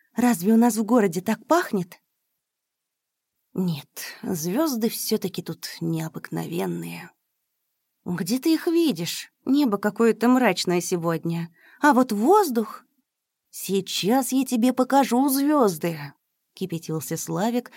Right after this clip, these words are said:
зачем-то подпрыгивая. От показа я решительно отказалась, опасаясь, что выйдет, как в том анекдоте. «Все эти звёзды я дарю тебе», — сказал мальчик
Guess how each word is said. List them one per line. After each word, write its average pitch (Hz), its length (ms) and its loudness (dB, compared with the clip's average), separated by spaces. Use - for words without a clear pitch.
зачем-то 208 520 -2
подпрыгивая. 147 840 -8
От 254 140 -4
показа 302 480 0
я 220 220 4
решительно 185 580 0
отказалась, 156 720 -6
опасаясь, 180 480 0
что - 240 -4
выйдет, 262 380 -2
как 262 240 -4
в - 100 -18
том 339 300 0
анекдоте. 254 720 -4
«Все 180 260 4
эти 165 160 -6
звёзды 196 440 -2
я 175 220 0
дарю 160 240 -4
тебе», — 147 420 -12
сказал 143 420 -8
мальчик 240 520 -6